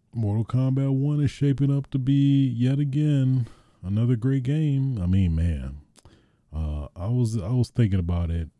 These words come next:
and, you know, I know the conversation is being brought up as well, but man, this, this actually might be one of the, one of the best years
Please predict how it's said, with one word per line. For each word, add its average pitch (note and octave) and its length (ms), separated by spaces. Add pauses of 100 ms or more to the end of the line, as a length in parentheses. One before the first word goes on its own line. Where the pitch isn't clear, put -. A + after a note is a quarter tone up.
(120)
and, F2+ 240
you F#2 100
know, E2+ 300
I E2+ 80
know F#2+ 240
the F#2+ 100
conversation F2+ 760
is E2 120
being D2+ 220
brought D2+ 240
up D2 120
as C#2 140
well, D2 340
but C#2 140
man, C#2+ 400 (560)
this, A#2 240
this C3+ 260
actually C#3+ 380
might C3+ 340
be B2+ 160
one B2 220
of C3 120
the, B2 440
one A2 240
of C#3 100
the C3 80
best A2 460
years G#2 720